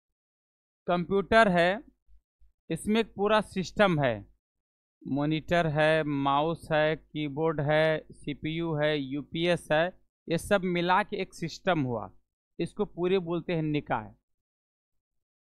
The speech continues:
जैसे कि कोई ऑब्जेक्ट किसी ऑब्जेक्ट से टकरा रहा है, तो टकरा रहा सिस्टम हुआ ना जी,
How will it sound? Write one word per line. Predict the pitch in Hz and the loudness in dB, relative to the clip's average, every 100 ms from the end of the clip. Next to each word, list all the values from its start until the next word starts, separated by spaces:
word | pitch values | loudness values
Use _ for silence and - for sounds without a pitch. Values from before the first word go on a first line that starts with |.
| _ | _
जैसे | - 151 175 - 233 | -4 0 2 4 2
कि | 226 220 233 - _ _ _ - | 2 2 0 -4 _ _ _ 0
कोई | 208 233 - | 2 0 2
ऑब्जेक्ट | 170 165 123 - 214 - - - _ - - _ _ _ _ _ _ _ _ _ _ | 2 2 0 4 4 4 -8 -12 _ -20 -20 _ _ _ _ _ _ _ _ _ _
किसी | 185 - 233 | -4 -2 -4
ऑब्जेक्ट | - 170 165 147 208 - | 0 2 2 0 -2 -2
से | 202 | -4
टकरा | - 185 - 170 165 156 | 0 0 2 4 6 6
रहा | 131 113 | 4 0
है, | 98 104 _ _ _ _ _ - - | -6 -12 _ _ _ _ _ -14 -8
तो | 143 | -4
टकरा | - 165 185 202 | -2 0 2 4
रहा | 214 | 2
सिस्टम | - 208 - 226 | 0 0 2 4
हुआ | 214 262 | 6 6
ना | 175 | 6
जी, | 147 | 4